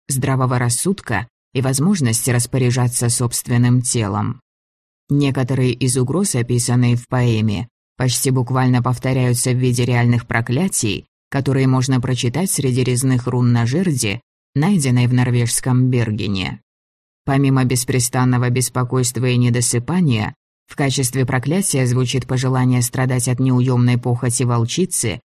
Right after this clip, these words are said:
перекликающееся со словами Скирнира. Хотя сама жертва датирована четырнадцатым веком,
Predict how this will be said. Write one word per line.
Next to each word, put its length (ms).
перекликающееся 1080
со 140
словами 480
Скирнира. 840
Хотя 360
сама 340
жертва 320
датирована 640
четырнадцатым 880
веком, 480